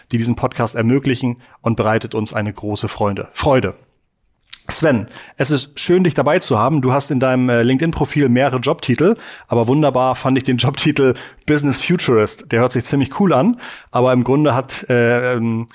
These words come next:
aber im Grunde ist das natürlich auch ein super Icebreaker, um ins Gespräch zu kommen, weil natürlich kein Mensch weiß, was ein Business Futurist ist. Deswegen meine erste Frage nach dem Herzlich Willkommen.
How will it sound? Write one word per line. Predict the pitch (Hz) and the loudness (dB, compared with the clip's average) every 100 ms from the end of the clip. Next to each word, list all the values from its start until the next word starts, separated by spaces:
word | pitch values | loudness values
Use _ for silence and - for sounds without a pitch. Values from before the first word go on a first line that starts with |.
| - | -12
aber | - 127 | -2 0
im | 123 | 2
Grunde | 147 | 2
ist | 151 | 0
das | 139 | -2
natürlich | 135 143 | -2 0
auch | 139 | 2
ein | 127 | 2
super | 147 139 113 | 0 0 0
Icebreaker, | 160 - 120 117 127 | 0 0 0 0 0
um | 127 | 0
ins | 123 | -2
Gespräch | 139 151 156 | -4 -2 -2
zu | - | -2
kommen, | - 147 | -2 0
weil | 135 | 2
natürlich | 120 131 - | 0 -2 -2
kein | 135 135 | -2 0
Mensch | 131 120 | 0 0
weiß, | 120 123 | 0 0
was | 123 110 | -4 -4
ein | 127 117 | -2 0
Business | 131 123 - | 0 -2 -4
Futurist | 151 - 123 107 | -4 -2 -2 0
ist. | 160 131 - - - - | -2 -2 -6 -18 -10 -4
Deswegen | 120 135 120 | -2 0 2
meine | 117 | 2
erste | 123 131 127 | 0 0 -4
Frage | - 120 120 120 123 | -2 0 2 0 -2
nach | 117 120 | -2 -2
dem | - 117 | 0 0
Herzlich | 104 120 123 | 0 -2 -2
Willkommen. | 117 113 120 120 120 | -2 -2 0 2 0